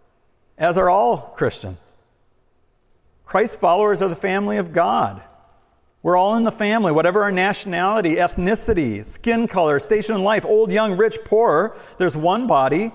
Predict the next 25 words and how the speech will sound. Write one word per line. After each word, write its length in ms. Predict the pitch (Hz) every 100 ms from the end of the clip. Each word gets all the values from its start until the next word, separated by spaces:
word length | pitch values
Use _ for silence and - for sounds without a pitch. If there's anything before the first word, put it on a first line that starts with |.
| - -
and 140 | 165
one 200 | 160 226
spirit 960 | - - 139 151 214 - - _ _ -
to 120 | 175
which 180 | 175 190
you 100 | 190
are 80 |
called, 460 | - 135 123 147 - - - -
in 140 | 185
one 160 | 175 190
hope 640 | 165 175 220 - - - -
of 180 | 156 170
what 200 | 170 185
you're 160 | 175
calling, 500 | 175 156 135 143 208 - - _
one 240 | 165 220
Lord, 240 | 190 175 190
one 180 | 180 226
faith, 300 | 185 175 185
one 180 | 208
baptism, 480 | 170 156 165 185 180
one 240 | 165 208 180
God 220 | 160 170
and 100 | -
Father 380 | 170 170 220